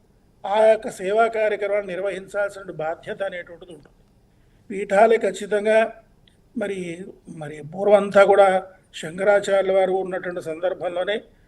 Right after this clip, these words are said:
మరి శారదాదేవి శంకరాచార్యుల వారి యొక్క, ఆ, వాదోపవాదాలు విని ఆవిడ పరవశించి కనక వృష్టిని కురిపించినట్టుగా మనకి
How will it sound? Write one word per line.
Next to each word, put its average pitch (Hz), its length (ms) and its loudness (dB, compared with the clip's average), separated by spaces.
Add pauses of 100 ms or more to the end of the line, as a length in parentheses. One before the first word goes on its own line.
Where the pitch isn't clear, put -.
(340)
మరి 185 120 -2
శారదాదేవి 202 1040 4
శంకరాచార్యుల 185 720 -2
వారి 180 200 0
యొక్క, 170 160 -10 (760)
ఆ, 170 280 -6 (100)
వాదోపవాదాలు 185 840 -2
విని 180 360 -12 (460)
ఆవిడ 160 160 -10
పరవశించి 190 800 -8 (580)
కనక 202 300 0
వృష్టిని 233 380 6
కురిపించినట్టుగా 196 680 -2
మనకి 165 420 -6